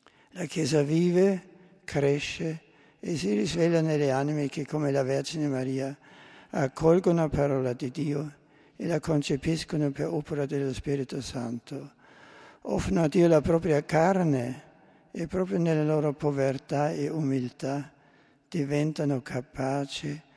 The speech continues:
di generare Cristo oggi nel mondo. Attraverso la Chiesa il mistero dell'incarnazione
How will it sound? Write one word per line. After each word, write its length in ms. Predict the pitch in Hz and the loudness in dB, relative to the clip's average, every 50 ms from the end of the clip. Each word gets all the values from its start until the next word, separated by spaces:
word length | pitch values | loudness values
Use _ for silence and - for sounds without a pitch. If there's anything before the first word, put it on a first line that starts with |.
| _ _ _ _ | _ _ _ _
di 180 | - - 139 139 | -6 -6 -6 -4
generare 800 | - - - 175 185 175 180 165 147 147 151 151 165 170 156 139 - | -4 -4 -2 0 0 0 2 2 2 2 0 0 0 -2 -2 -4 -6
Cristo 880 | - - 160 135 147 151 - - - - - - 160 160 151 - - - | -6 -6 -4 -2 -2 -2 -4 -8 -10 -12 -10 -8 -8 -8 -8 -8 -8 -6
oggi 400 | 135 151 - - - - 156 147 | -6 -6 -6 -8 -12 -10 -6 -4
nel 240 | 151 143 147 156 | -4 -4 -4 -4
mondo. 680 | 151 143 123 101 90 90 98 92 92 101 123 143 147 165 _ _ _ _ _ _ _ _ _ _ _ _ _ _ - - - _ _ - | -4 -6 -6 -6 -6 -8 -8 -10 -10 -12 -14 -16 -18 -20 _ _ _ _ _ _ _ _ _ _ _ _ _ _ -20 -20 -20 _ _ -6
Attraverso 600 | - 170 156 - 180 160 170 196 208 180 208 240 | -4 -4 0 2 4 4 6 6 6 6 4 6
la 160 | 202 202 190 | 6 6 4
Chiesa 440 | 170 - 180 185 180 165 143 165 160 | 4 4 2 4 4 4 4 2 2
il 100 | 151 156 | 2 2
mistero 460 | 151 147 127 - - 175 160 156 151 | 2 0 0 -2 -2 0 0 0 0
dell'incarnazione 1800 | 135 180 151 151 180 185 202 190 202 190 - - 160 151 139 139 139 135 131 127 - - - - 139 135 143 147 139 147 143 139 127 135 135 | 0 0 -2 -2 -2 -2 0 0 0 0 0 0 0 0 0 0 -2 -2 -2 -4 -4 -6 -4 -2 -2 0 0 0 0 0 -2 -2 -4 -6 -10